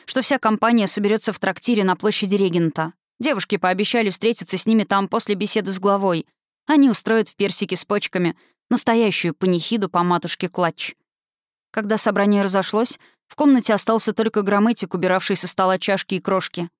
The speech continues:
Мадам Марибель сама подложила дров в огонь, жест мнимого дружелюбия, не ускользнувший от внимания оставшихся,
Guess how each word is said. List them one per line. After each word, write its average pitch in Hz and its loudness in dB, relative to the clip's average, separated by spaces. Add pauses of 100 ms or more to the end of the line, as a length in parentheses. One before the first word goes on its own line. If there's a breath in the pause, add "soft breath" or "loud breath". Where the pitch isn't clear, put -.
(240)
Мадам 175 2
Марибель 190 2
сама 214 2
подложила 175 0
дров 175 -2
в 185 0
огонь, 180 -2 (360 loud breath)
жест 247 0
мнимого 262 6
дружелюбия, 240 2
не 226 6
ускользнувший 220 0
от 156 -4
внимания 190 2
оставшихся, 175 -2